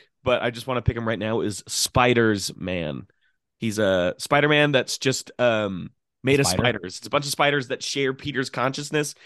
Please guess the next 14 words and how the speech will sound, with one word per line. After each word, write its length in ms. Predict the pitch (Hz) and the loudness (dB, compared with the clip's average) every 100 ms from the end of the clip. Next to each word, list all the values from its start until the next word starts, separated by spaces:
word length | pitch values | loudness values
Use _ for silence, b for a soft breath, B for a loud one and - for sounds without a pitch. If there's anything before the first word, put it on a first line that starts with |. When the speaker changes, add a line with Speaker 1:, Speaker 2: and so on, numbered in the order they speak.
| b | b
Speaker 1:
and 100 | - 135 | -4 -2
they 100 | 131 | -2
form 520 | - 139 147 143 123 | -2 2 4 2 0
one, 260 | 127 139 139 | 0 0 0
like, 240 | 127 - - | -2 -4 -10
s-, 220 | - - _ _ _ _ _ | -10 -10 _ _ _ _ _
human 280 | - 165 147 | -4 0 2
being, 240 | 139 143 139 | 2 4 2
and 100 | 120 | 0
they 80 | |
fit 180 | 113 117 | 0 -4
into 160 | 110 92 | -6 -8
the 80 | 98 | -6
suit. 320 | - 82 | -4 -6